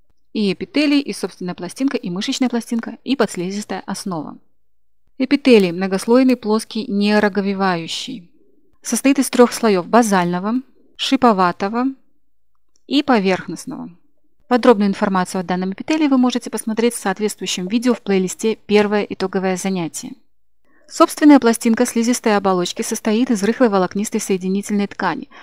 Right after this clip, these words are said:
в которой видны выводные протоки собственных желез пищевода. Особенностью этого слоя является наличие немногочисленных кардиальных желез в области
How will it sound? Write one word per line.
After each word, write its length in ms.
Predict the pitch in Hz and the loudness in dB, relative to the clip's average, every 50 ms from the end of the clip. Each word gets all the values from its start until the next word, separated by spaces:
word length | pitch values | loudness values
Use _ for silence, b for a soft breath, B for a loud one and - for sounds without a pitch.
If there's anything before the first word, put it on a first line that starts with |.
| B B B | B B B
в 60 | - | 0
которой 340 | - 233 - 269 262 247 220 | 0 4 6 8 8 8 6
видны 260 | 208 208 202 214 196 | 4 4 2 2 2
выводные 400 | 196 190 196 190 185 196 190 190 | 2 2 0 0 0 0 -2 -2
протоки 400 | - 214 220 - 294 311 - 277 | -2 -4 -2 0 0 0 0 -2
собственных 540 | 262 - - 247 - - - 240 226 202 180 | -4 0 0 0 0 0 -2 0 0 0 0
желез 320 | - 196 190 190 202 - | -2 -2 -2 -2 -4 -6
пищевода. 680 | - - 208 - - - 214 202 202 196 175 165 - - 180 _ _ _ _ _ _ _ - | -8 -8 -6 -6 -4 -4 -4 -4 -4 -4 -4 -6 -8 -12 -14 _ _ _ _ _ _ _ -10
Особенностью 480 | - - 320 269 277 262 247 - - | -2 0 4 6 6 4 4 4 2
этого 200 | 254 240 247 226 | 2 2 2 -2
слоя 260 | 226 - 277 294 302 262 | -2 0 0 2 4 4
является 440 | 226 214 208 226 226 220 - - | 4 4 4 2 2 2 0 0
наличие 360 | 220 214 214 220 214 - 220 208 | -2 0 0 -2 -2 -2 -2 0
немногочисленных 800 | 208 214 220 214 202 196 180 190 180 - 202 - 196 180 185 - | 2 2 2 2 0 0 -2 -4 -4 -6 -8 -8 -6 -8 -6 -6
кардиальных 480 | - 196 190 185 202 185 185 190 190 185 | -4 -6 -4 -2 -2 -2 -2 -2 -4 -2
желез 300 | - 233 262 302 277 - | 0 0 0 0 0 0
в 40 | |
области 400 | 214 - 214 208 208 - - 202 | 0 0 0 -2 -4 -4 -10 -10